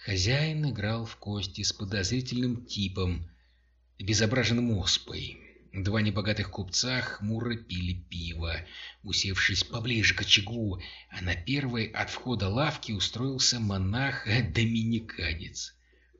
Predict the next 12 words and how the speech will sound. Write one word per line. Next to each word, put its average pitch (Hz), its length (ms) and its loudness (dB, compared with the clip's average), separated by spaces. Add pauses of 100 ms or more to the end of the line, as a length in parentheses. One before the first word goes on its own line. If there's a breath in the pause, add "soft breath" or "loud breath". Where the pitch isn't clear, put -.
(300)
Он 127 240 6
пришёл 127 400 6
на 123 140 4
закате 131 640 2
и 110 40 2
попросил 117 580 0
пива. 90 520 -2 (560)
Хозяин 113 400 2
сразу 110 420 2
же 104 160 4
понял, 135 460 2
что 113 520 0